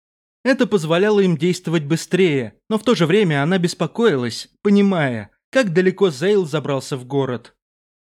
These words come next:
Тревога Сейлин выросла десятикратно, когда они проехали Великий собор Закарума. Подозрительных стражников,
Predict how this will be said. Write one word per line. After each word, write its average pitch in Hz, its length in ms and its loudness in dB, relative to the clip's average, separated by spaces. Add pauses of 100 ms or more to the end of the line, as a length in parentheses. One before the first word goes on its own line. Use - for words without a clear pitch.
(160)
Тревога 240 400 2
Сейлин 226 420 2
выросла 196 420 2
десятикратно, 170 960 -4 (200)
когда 151 240 0
они 151 160 0
проехали 202 540 2
Великий 190 420 -2
собор 139 360 0
Закарума. 127 840 -2 (400)
Подозрительных 180 640 0
стражников, 147 720 -4